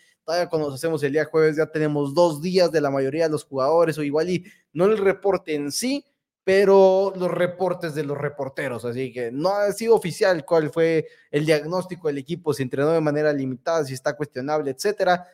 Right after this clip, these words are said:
pero por lo menos ya empiezan los tweets de que este jugador no está en los entrenamientos, este jugador está, pero está haciendo rehabilitación, que está haciendo esto. Por lo menos tienes eso.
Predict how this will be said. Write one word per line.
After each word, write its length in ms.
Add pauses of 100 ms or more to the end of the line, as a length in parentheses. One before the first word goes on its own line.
pero 160
por 220
lo 60
menos 180
ya 80
empiezan 340
los 140
tweets 240
de 140
que 240 (180)
este 220
jugador 340
no 80
está 220
en 100
los 100
entrenamientos, 680
este 220
jugador 340
está, 400
pero 340 (180)
está 360
haciendo 320
rehabilitación, 800
que 100
está 140
haciendo 280
esto. 320
Por 240
lo 80
menos 300
tienes 260
eso. 460